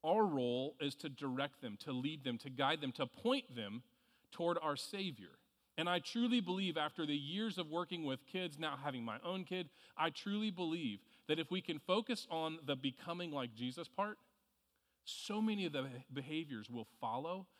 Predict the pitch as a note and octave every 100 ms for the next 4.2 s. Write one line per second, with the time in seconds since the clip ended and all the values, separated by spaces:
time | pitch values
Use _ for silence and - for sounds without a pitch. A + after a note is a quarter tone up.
0 | _ C#3+ D3+ E3 G3+ F3 C#3 E3 - D#3
1 | C3 C3 C#3+ E3 D#3+ D#3 D#3 E3 - C3
2 | C3 C#3 - C#3 A#2+ C3 - D3 B2 -
3 | D#3 F3+ F3+ - _ - D#3+ D3 - F#3+
4 | F#3+ -